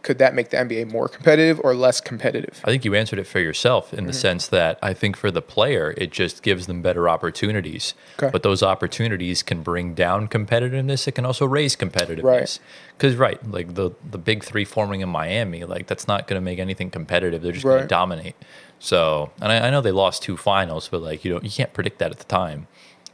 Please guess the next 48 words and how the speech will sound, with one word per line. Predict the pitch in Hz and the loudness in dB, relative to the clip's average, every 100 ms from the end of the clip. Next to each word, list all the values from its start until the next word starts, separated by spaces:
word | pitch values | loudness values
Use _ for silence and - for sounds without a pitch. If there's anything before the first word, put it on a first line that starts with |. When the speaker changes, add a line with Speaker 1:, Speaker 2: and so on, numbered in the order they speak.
| - | 0
Speaker 2:
But | 90 85 - - - | 0 0 -6 -20 -6
I | 214 | 0
guess | 233 233 | 2 0
there | - 123 107 | 2 2 4
could | - 101 | 2 0
be | 104 | -2
certain | - 104 110 | 0 0 0
circumstances | - 104 107 101 104 101 104 92 | 0 0 0 -2 -2 -2 -6 -2
where | 92 | -2
it | 90 87 | -2 -4
would | 85 90 95 | -4 -2 -2
kinda | 107 113 | -4 -2
raise | 107 113 113 | -2 -2 -2
the | 113 | -6
competitiveness, | 110 110 113 113 120 120 117 | -6 -4 0 0 -2 -4 -4
but | - | -4
I | 92 | -4
still | 90 - 131 | -4 -2 -2
just | 107 95 - | -2 -6 -2
can't | 110 95 | -2 0
really | 92 87 | -2 -2
see | 80 - 85 76 | -2 -4 -4 -8
it | - _ _ - - | -10 _ _ -20 -10
as | |
Speaker 1:
Hmm. | 143 | 0
Speaker 2:
far | 95 82 | 2 2
as | 80 | 0
the | 98 | -6
camaraderie | - 87 82 80 80 80 | -2 -2 0 0 0 -2
goes, | 80 82 80 | -2 -2 -2
'cause | 92 | -4
it's | - | -4
just | 117 | -4
about | 143 135 - | -2 -2 -4
teaming | 117 104 87 | -6 -4 -4
up. | 85 - _ _ 147 | -6 -10 _ _ -8
Speaker 1:
Right. | 139 131 131 | 0 0 0
Speaker 2:
And | - 92 | -2 -2
then | |
once | 98 113 | 0 -2
you | 110 | -4
team | - 113 101 | -4 -4 0
up, | 110 - - | 2 0 -4
competitiveness | 87 101 101 98 92 90 - | -2 0 0 -2 -6 -6 -6
is | |
just | - 98 - | -6 -6 -4
gonna | 95 | -6
decrease | 82 80 113 110 98 85 - - | -6 -2 -2 -2 -6 -6 -6 -8